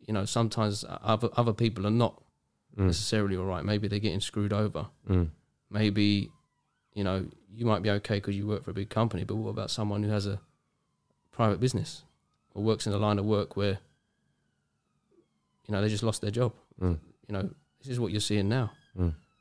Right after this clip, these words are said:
Speaker 1: A lot of different things come up where you get civil unrest, and I,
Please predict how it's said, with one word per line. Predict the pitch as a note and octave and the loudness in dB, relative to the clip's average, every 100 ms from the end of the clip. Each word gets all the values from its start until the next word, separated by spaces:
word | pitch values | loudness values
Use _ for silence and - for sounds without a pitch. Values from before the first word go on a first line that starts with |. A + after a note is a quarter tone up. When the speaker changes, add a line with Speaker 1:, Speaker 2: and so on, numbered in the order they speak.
| _ | _
Speaker 1:
A | G#2 | -4
lot | G#2 | -2
of | G2+ | -2
different | A2 G#2 - | -4 -4 -2
things | G2+ G2+ | -2 -2
come | - G2 | -4 -2
up | G2+ - | -2 -6
where | G2 F#2+ E3 - _ _ _ _ _ _ _ _ _ _ _ _ _ _ _ | -6 -4 -4 -8 _ _ _ _ _ _ _ _ _ _ _ _ _ _ _
you | B2 A2+ | -2 2
get | A#2 | 2
civil | - B2 A2 | 2 2 4
unrest, | G#2+ A2 A2+ - - - _ _ _ _ _ _ - | 4 4 2 0 -10 -20 _ _ _ _ _ _ -8
and | A2+ | 0
I, | A#2+ A2 | 4 4